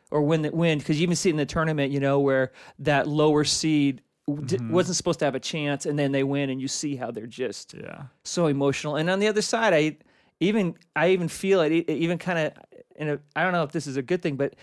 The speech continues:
Speaker 1: even seeing the sadness from the other side,
Speaker 2: Hmm.
Speaker 1: I'm,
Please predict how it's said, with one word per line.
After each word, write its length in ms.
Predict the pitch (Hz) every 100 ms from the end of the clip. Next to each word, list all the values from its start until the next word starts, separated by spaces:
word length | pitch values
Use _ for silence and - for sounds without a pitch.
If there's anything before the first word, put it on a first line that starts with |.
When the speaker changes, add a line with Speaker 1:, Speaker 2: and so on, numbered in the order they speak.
| -
Speaker 1:
even 180 | 190 196
seeing 260 | - 190
the 60 | 165
sadness 560 | - 156 160 175 127 -
from 120 | 131
the 80 | 131
other 120 | 127
side, 420 | - 127 120 120 _
Speaker 2:
Hmm. 200 | 151 127
Speaker 1:
I'm, 200 | 139 139